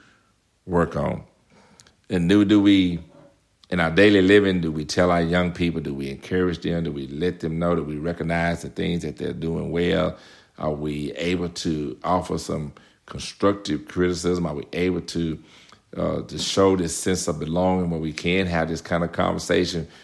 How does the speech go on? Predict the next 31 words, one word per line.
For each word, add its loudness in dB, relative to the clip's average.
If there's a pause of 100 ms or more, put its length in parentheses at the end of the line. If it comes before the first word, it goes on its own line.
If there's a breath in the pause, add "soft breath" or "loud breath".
(160 loud breath)
where -8
we -4
can 0
talk 2
about -2 (400 loud breath)
just -4
real 2
life 0
and -6
what's -6
really 0
going 0
on 0
and -6 (340 soft breath)
how 2
the 4
wheels 2
are -6
really -2
turning? 0 (520 soft breath)
Uh, -4
do -6
they -6
feel 0
safe? 4
Do -6
they -4
feel 0
confident 2
in 0
you? 0